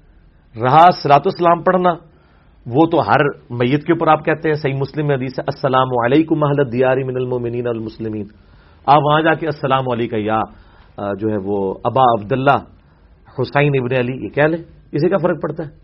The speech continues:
اگر آپ کہتے ہیں کہ اس کی وجہ سے کوئی ادھر فرق پڑ جانا ہے میرے بھائی، تو انہی سے پوچھیں کہ اگر انہی چیزوں کی وجہ سے فرق پڑنا ہوتا، ان مزارات کی وجہ سے، اس وقت دنیا میں کافروں کے زیر اثر سب سے بڑا ملک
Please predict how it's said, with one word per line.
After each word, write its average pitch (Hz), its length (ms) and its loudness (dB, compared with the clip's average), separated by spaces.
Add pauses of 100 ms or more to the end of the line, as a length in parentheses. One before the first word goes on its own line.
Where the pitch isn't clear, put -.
(420)
اگر 156 220 4
آپ 220 160 4
کہتے 220 200 4
ہیں 226 60 2
کہ 220 60 2
اس 220 80 0
کی 208 100 2
وجہ 214 120 8
سے 190 120 4
کوئی 202 160 4
ادھر 233 120 4
فرق 226 300 4
پڑ 226 140 4
جانا 220 160 2
ہے 214 60 2
میرے 190 160 2
بھائی، 160 220 2 (1120)
تو - 140 -12
انہی 208 160 4
سے 226 120 4
پوچھیں 180 380 0 (500)
کہ - 120 -14
اگر 180 180 6
انہی 220 240 2
چیزوں 202 300 2
کی 196 80 2
وجہ 214 120 6
سے 202 120 2
فرق 196 340 2
پڑنا 185 260 4
ہوتا، 127 220 0 (920)
ان 175 160 0
مزارات 151 480 4
کی 147 80 -2
وجہ 117 140 0
سے، 101 160 -8 (420)
اس 220 200 2
وقت 185 220 2
دنیا 202 360 4
میں 196 180 2
کافروں 202 480 4
کے 190 100 2 (100)
زیر 165 120 2
اثر 185 240 2
سب - 240 -4
سے 147 140 2
بڑا 180 180 4
ملک 170 320 0